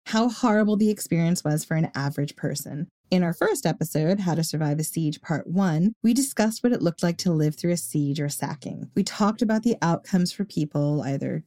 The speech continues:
death, rape, or enslavement. Because the Thracians were so much larger than life, it's kind of easy to get caught up in their culture, to fall in love with them a little bit and swoon.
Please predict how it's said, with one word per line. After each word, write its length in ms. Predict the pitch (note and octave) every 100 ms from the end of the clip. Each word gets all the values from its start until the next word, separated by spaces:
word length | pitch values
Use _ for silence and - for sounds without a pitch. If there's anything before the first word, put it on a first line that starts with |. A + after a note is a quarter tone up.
| _
death, 400 | - D#3+ D#3+ -
rape, 360 | D3+ D3 D#3 -
or 180 | D3+
enslavement. 800 | D3 D3+ - G#2 - - - - - _
Because 380 | - - B3+ C4+
the 80 | F#4
Thracians 580 | - D#3 D#3+ D#3 D#3 -
were 100 | F3+
so 280 | - F#3 F#3
much 240 | B3+ -
larger 260 | D#3+ D#3+ F3
than 160 | F#3+
life, 300 | D3+ C3+ D3 - _
it's 160 | A#3+ -
kind 260 | B3+ F4
of 80 | G4+
easy 300 | - A3+ A3
to 80 | G#3
get 160 | G#3
caught 240 | - F3 D#3+
up 100 | E3+
in 80 | E3+
their 120 | E3
culture, 560 | - D3 - - - - _ _ _
to 120 | G#3+
fall 280 | G#3 F#3+ G3+
in 160 | A3
love 180 | F#3+ E3
with 120 | E3+
them 160 | E3 D#3+
a 60 | D#3
little 200 | D#3 F3+
bit 360 | D#3+ C#3 - _
and 160 | F#3
swoon. 680 | G3 - D#3+ C#3+ B2 A2 D#3